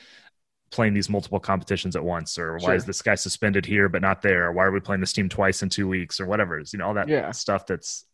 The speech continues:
Speaker 2: Aggregates.
Speaker 1: elementary if you learn, but yeah, yeah, what does aggregate score mean?
Speaker 2: <laughs>
Speaker 1: Uh, all that stuff. So all that just kept growing the game. It started to become a lot more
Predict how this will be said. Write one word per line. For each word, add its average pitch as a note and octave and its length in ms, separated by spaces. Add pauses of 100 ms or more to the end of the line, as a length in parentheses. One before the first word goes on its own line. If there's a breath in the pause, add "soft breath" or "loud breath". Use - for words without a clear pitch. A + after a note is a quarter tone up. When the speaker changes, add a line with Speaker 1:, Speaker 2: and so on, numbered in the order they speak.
Speaker 2:
Aggregates. C#3+ 360
Speaker 1:
elementary A2 460
if F2 80
you G#2 140
learn, G#2+ 340
but G2+ 160
yeah, A#2+ 220
yeah, D2 100 (160)
what D#2+ 100
does G2+ 100
aggregate E2+ 360
score E3+ 280
mean? F#2 220
Speaker 2:
<laughs> C#3 100 (440 loud breath)
Speaker 1:
Uh, D#2+ 280 (120)
all A#2+ 140
that A#2 160
stuff. - 480
So B2 300
all D#3 220
that D#3 220
just A2 320
kept G2 280
growing A2+ 320
the A#2+ 80
game. A2 520
It G#2 120
started A2 240
to G2 40
become G#2 200
a - 20
lot F#2+ 160
more G#2 240